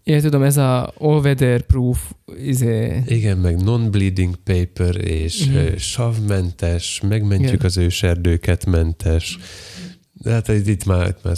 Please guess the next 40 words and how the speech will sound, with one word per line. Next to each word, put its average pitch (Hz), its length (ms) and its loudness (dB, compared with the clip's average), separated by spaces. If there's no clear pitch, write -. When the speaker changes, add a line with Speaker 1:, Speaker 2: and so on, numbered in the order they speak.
Speaker 2:
teljesen 90 340 -2
kiverte 85 380 -2
a 82 40 0
biztosítékomat, 92 840 -2
viszont 98 640 -2
Speaker 1:
Ródia 185 300 4
Speaker 2:
Arra- 135 100 2
Speaker 1:
volt 139 200 2
abban 127 200 2
a 127 60 0
boltban 120 360 0
is 117 120 -4
egyébként. 117 640 -2
Én 147 80 -2
nem 175 100 0
tudtam, 120 200 -2
hogy 117 100 0
ez 113 80 -2
ilyen 110 140 0
híresebb 117 1200 -4
jegyzetfüzet 117 840 -4
márka. 120 540 -2
Speaker 2:
Meg 110 120 0
Speaker 1:
De 139 60 2
az 135 60 2
Speaker 2:
kéne- 127 120 2
Speaker 1:
volt 135 140 0
ott 127 140 -2
is 123 100 -4
a 127 40 0
boltban, 117 420 0
ahol 120 320 -2
Speaker 2:
Mhm. 95 120 0
Speaker 1:
a 95 260 0
Moszkint 131 460 -2
vetted. 127 360 -2
Speaker 2:
Persze 107 240 0
kinyitni 92 360 2
nem 90 180 2
lehet, 85 380 -2